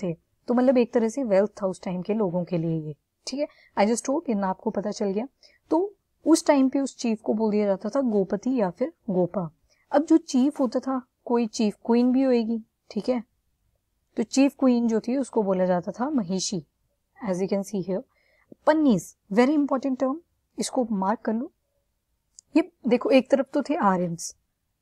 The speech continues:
ठीक है, और एक तरफ थे पन्नीज। ये क्या होते थे, आर्यंस की होती थी काउज, जो कि उनका वेल्थ था एक तरह से।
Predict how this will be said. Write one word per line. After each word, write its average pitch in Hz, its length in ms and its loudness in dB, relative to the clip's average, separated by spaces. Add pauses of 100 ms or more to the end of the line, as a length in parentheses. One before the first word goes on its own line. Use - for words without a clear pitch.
(260)
ठीक 233 160 -2
है, 277 80 -2 (360)
और 247 80 6
एक 262 160 2
तरफ 247 180 2 (100)
थे 330 40 -2
पन्नीज। 175 560 -4 (260)
ये 294 140 4
क्या 311 120 2
होते 254 260 0
थे, 269 140 -2
आर्यंस 226 480 2
की - 100 -2
होती 220 240 0
थी 262 140 0
काउज, 170 460 -2 (300)
जो 208 120 2
कि 208 140 0
उनका 240 260 2
वेल्थ 190 300 2 (120)
था 214 40 2
एक 180 160 -2
तरह 175 180 -2
से। 165 200 -4